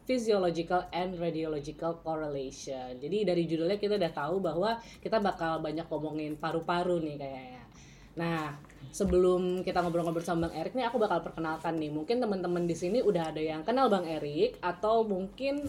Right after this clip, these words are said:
ada yang bertanya-tanya, "Bang Erik ini siapa sih?" gitu ya.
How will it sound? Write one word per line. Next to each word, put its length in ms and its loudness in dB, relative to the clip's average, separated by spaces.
ada 240 2
yang 480 2
bertanya-tanya, 560 0
"Bang 160 0
Erik 160 -2
ini 160 0
siapa 320 -4
sih?" 240 0
gitu 160 -4
ya. 240 -4